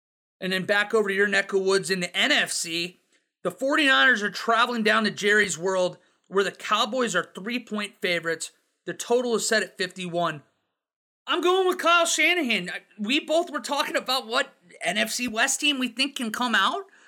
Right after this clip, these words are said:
or at least go on a little bit of a run. I'm trusting Kyle Shanahan. To me, he's the best coach in that division,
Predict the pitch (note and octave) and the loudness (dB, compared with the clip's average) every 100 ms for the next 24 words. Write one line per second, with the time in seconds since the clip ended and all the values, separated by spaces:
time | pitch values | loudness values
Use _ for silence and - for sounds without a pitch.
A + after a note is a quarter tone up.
0 | - G#3+ G3+ A3 - G#3 G3 A#3 A3 A3+ | 0 0 2 -2 -2 0 2 2 0 0
1 | A3+ A3 A3 F3 E3+ E3+ C4 - _ _ | 2 2 0 -2 -2 -2 -2 -6 _ _
2 | _ - A3+ B3+ C#4 C#4 - D4+ D4 B3+ | _ -6 -4 -4 -4 -4 -2 -2 -2 -6
3 | - - A#3 B3 - A#3+ C4+ A#3+ G#3 E3 | -6 -2 0 2 0 0 2 2 0 -2
4 | F#3 E3+ A3 F4 B3 C#4 - _ C#4 B3+ | -6 -4 -2 0 0 -2 -10 _ -6 -2
5 | A3 G3+ A3 - - A#3+ - A#3 F#3+ E3+ | -2 0 -2 -2 -4 -4 -4 -2 -2 -4
6 | E3+ E3 E3 G#3+ C4+ | -4 -6 -4 -4 -6